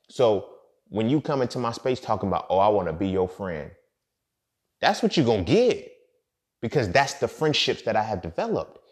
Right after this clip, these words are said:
And those friends are still my friends, and we can do that shit. If you can't be in that space, then that's it.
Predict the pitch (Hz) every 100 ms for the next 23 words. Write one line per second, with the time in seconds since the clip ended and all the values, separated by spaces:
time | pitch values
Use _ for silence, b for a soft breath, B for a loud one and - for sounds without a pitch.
0 | b b - 135 107 139 156 156 - 160
1 | 139 117 - 156 123 104 92 - 202 170
2 | 110 101 101 90 90 - - - - -
3 | - _ _ _ _ _ 123 120 120 196
4 | - 135 98 113 107 98 98 - 185 -
5 | 110 117 - _ _ _ - 113 - -